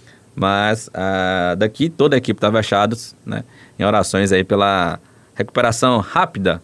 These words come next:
da Flavinha, que tá aí com um probleminha de saúde, mas já já tá de volta aqui com a gente. Pessoal, vamos falar sobre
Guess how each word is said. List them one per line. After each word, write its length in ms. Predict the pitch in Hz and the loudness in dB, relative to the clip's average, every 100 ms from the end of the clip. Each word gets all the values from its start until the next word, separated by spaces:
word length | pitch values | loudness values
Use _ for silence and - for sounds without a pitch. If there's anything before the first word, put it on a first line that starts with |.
| - | -6
da 140 | 101 | -4
Flavinha, 600 | - 120 98 95 107 117 117 _ _ _ | 0 0 0 -2 -2 -4 -8 _ _ _
que 60 | - | -4
tá 100 | 98 | -2
aí 80 | 95 | 0
com 80 | |
um 40 | 110 | 0
probleminha 440 | 107 101 104 101 | 2 2 2 0
de 80 | 98 | 2
saúde, 320 | - 104 104 | 4 4 2
mas 160 | 101 95 | 0 0
já 160 | 110 | 0
já 220 | 98 98 107 | 2 0 0
tá 180 | 101 | -2
de 100 | 107 | 0
volta 280 | 98 95 95 | 2 2 0
aqui 160 | 95 104 | -2 -2
com 100 | 127 | 0
a 100 | 117 | 2
gente. 440 | 104 107 - - _ _ - - - - - - - _ _ _ _ | 2 0 -4 -12 _ _ -20 -20 -20 -20 -20 -20 -20 _ _ _ _
Pessoal, 440 | - 131 220 180 117 - _ _ - | -4 2 4 4 0 -12 _ _ -10
vamos 320 | 95 190 240 | 0 2 2
falar 420 | 196 139 156 180 - | 4 6 4 2 -6
sobre 720 | - - 143 139 135 151 185 | -10 2 6 6 4 2 0